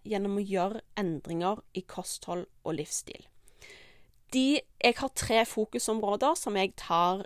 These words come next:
mine kunder gjennom. Vi fokuserer på, eh, mat og tarmhelse, altså å gi kroppen de næringsstoffene han trenger for å full-, gjøre alt han skal gjøre,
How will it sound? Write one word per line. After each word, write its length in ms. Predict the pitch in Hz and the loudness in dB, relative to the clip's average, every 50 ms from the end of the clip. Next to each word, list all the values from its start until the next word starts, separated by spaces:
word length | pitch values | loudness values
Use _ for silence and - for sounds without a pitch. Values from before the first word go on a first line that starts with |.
| - - | -6 -2
mine 380 | 220 226 220 165 131 139 151 | 0 0 0 0 -2 -4 -6
kunder 400 | - - - 190 165 165 170 170 | -6 -6 -6 -4 -2 -2 -2 -2
gjennom. 320 | 175 170 165 180 214 269 370 427 403 - _ _ - _ _ - | -2 -2 0 2 2 4 4 2 0 -4 _ _ -20 _ _ -10
Vi 460 | - - 190 190 185 185 185 185 - - | -6 -2 0 2 4 4 4 2 2 0
fokuserer 840 | - - - 196 - 202 196 - - 185 170 175 180 208 190 196 196 - _ | -4 -12 -14 -10 -8 -8 -6 -2 0 0 0 0 0 0 0 -2 -2 -4 _
på, 560 | - - - 185 160 160 160 170 175 180 190 - _ _ - - - - - - - _ _ | -18 -8 -4 -2 0 2 4 4 4 4 2 -2 _ _ -20 -20 -20 -20 -20 -20 -20 _ _
eh, 640 | - 175 175 170 165 165 156 160 160 151 147 147 - - _ | -4 -2 0 0 0 0 -2 -4 -4 -6 -6 -8 -10 -8 _
mat 540 | 175 180 175 175 143 156 214 294 381 - - _ _ - - - - | -6 -4 0 2 4 6 6 6 4 4 -4 _ _ -20 -20 -4 0
og 320 | 180 170 160 160 139 - - - | 0 2 2 0 0 -2 -6 -10
tarmhelse, 760 | - - - 170 147 151 147 175 156 156 147 151 - - 247 320 370 359 - | -10 -8 -6 -6 -4 -6 -4 -4 -4 -6 -4 -6 -2 2 4 4 4 4 2
altså 420 | - 185 - - - - 180 - - | 0 -2 -4 -6 -4 -4 -4 -2 0
å 280 | 170 170 170 170 175 - - - - - - - - - _ _ _ _ _ - | 0 0 0 0 -2 -4 -8 -18 -20 -20 -20 -20 -20 -20 _ _ _ _ _ -14
gi 280 | _ 175 170 180 190 185 | _ -8 -4 -4 -4 -4
kroppen 420 | - - 185 180 - - 180 180 | -4 -6 -8 -8 -6 -6 -4 -4
de 300 | 170 180 165 160 - - - | -2 0 -2 -2 -2 -4 -4
næringsstoffene 920 | - 190 185 185 143 147 156 180 - - 180 190 - - 202 226 247 262 277 | -2 0 2 2 2 0 -2 -6 -4 -4 -4 -4 -4 -4 -2 2 2 2 2
han 180 | - - 202 185 | 0 -2 -6 -6
trenger 520 | - - - 180 156 175 185 202 214 240 247 | -6 -6 -4 -2 -2 0 0 2 0 0 -2
for 300 | - - 196 180 165 - - | -2 -4 -4 -4 -4 -2 0
å 280 | 170 165 160 151 160 180 - - - - - - - - | 2 2 2 2 0 -2 -8 -16 -20 -20 -20 -20 -20 -6
full-, 280 | - 202 170 156 - - | -4 -4 -2 -2 -6 -8
gjøre 360 | 151 156 175 175 190 - - | -2 2 2 2 2 2 -2
alt 240 | - - 185 - - | -4 -4 -4 -4 -6
han 200 | 175 165 165 170 | -4 -4 -4 -4
skal 300 | - - - - 180 180 | -6 -8 -6 -2 0 0
gjøre, 320 | 185 185 233 320 339 370 | 2 4 4 4 2 0